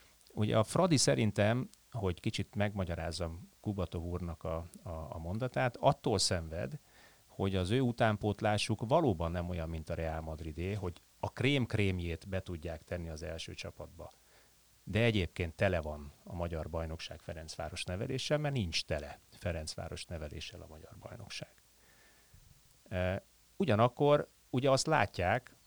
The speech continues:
hogy, hogy a magyar futball pozitív irányba terelése véget, egy, maximum két olyan csapatunk kellene legyen,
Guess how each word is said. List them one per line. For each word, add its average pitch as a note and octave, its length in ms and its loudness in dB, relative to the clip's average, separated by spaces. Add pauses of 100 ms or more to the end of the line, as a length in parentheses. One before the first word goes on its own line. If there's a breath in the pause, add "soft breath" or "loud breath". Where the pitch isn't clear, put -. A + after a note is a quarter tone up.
(180)
hogy, A2 640 -2
hogy G#2+ 340 -4 (840)
a - 60 -6
magyar G#2 360 4
futball F#2+ 640 0 (2250)
pozitív A2+ 440 2
irányba F2+ 340 0
terelése E2 800 -4
véget, C3 500 -4
egy, A#2+ 440 4 (100)
maximum B2 540 2
két G#2 280 0
olyan F2 200 0
csapatunk E2 480 -6
kellene E2+ 340 -2
legyen, F#2+ 480 -4